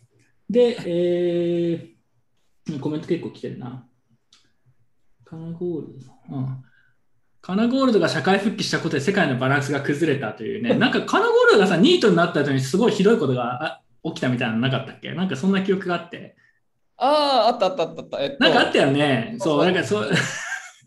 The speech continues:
Speaker 2: サラリーマン辞めて、あの、チューリンガムっていう、まあ、今やってる会社を、なんだろう、初日？初日にね、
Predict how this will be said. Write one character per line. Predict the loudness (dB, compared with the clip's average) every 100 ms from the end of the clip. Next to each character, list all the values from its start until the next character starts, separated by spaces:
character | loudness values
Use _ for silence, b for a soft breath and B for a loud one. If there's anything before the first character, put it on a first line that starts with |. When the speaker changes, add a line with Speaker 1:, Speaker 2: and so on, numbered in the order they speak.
| -2
Speaker 2:
サ | 2
ラ | 4
リ | 4
ー | 2
マ | 2
ン | 2
辞 | 0
め | -2 -8
て、 | -4 -2 -2 -6 -12 -8
あ | -2 0
の、 | 0 -2 -4
チ | -2
ュ | -2
ー |
リ | 0
ン | -2
ガ | -4
ム | -6
っ | -12
て | -10
い | -8
う、 | -10 -14 _ _
ま | -2
あ、 |
今 | 0
や | 0
っ | -2
て | -8
る | -10
会 | -8 -6
社 | -6 -8 -12 _ _ _ _ _ _
を、 | -6 -4 -4 -4
な | -4
ん | -2
だ | -4
ろ | -8 -12 -20
う、 | _ _ _ _ _
初 | -2
日？ | -2 -2 -8 -10 -20 _
初 | -6
日 | -6 -6 -10
に | -10
ね、 | -12 -14